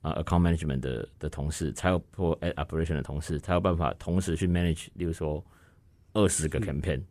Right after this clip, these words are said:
Speaker 1: 因为他并不是每个都要用手去设，他只要去看一下
Speaker 2: 对。
Speaker 1: 结果，然后，然后，然后跟客户 update 一下，这样就好了。
Speaker 2: 哎，
Speaker 1: 是。
Speaker 2: 我另外想请问一下，因为我们知道印尼哈，是三亿人口的国家嘛，哦，
Speaker 1: 嗯。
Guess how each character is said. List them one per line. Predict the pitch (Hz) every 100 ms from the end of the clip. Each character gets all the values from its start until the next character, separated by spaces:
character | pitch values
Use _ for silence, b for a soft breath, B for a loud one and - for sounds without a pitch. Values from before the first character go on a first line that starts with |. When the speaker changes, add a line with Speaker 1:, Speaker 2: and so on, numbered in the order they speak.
| _
Speaker 1:
因 | -
为 | 98 90
他 | 92
并 | 95 104
不 | 85
是 | - 87 80 - b b b b b
每 | 80 82
个 | 82
都 |
要 | 90
用 | 92
手 | 92 -
去 | 82
设， | 78 - -
他 | 95
只 | 87
要 | 80
去 | 87
看 | - 87
一 | 78
下 | 87 78 - _ _ _ -
Speaker 2:
对。 | - 117 104 127 - -
Speaker 1:
结 | 82
果， | 82 - -
然 | 78
后， | 80 78 -
然 | -
后， | 78
然 | 71
后 | 82 76 -
跟 | 82 85
客 | - 82
户 |
update | 62 - -
一 | -
下， | - -
这 | -
样 |
就 | -
好 | - -
了。 | - - -
Speaker 2:
哎， | 143
Speaker 1:
是。 | - 104 B
Speaker 2:
我 | 143
另 | 160 220
外 | 208 127
想 | - - - 117
请 | - 110
问 | 139
一 | 120
下， | 139
因 | 135 185
为 | 160 -
我 | - 113
们 | 117 123 123
知 | - 156
道 | 151
印 | 196 170
尼 | 120 101 90
哈， | 95 92 - 143
是 | - 139
三 | - 143
亿 | 151 139
人 | 113 107 110
口 | - 95
的 | 98 101
国 | - 98
家 | 98 110 98
嘛， | 95 -
哦， |
Speaker 1:
嗯。 | 92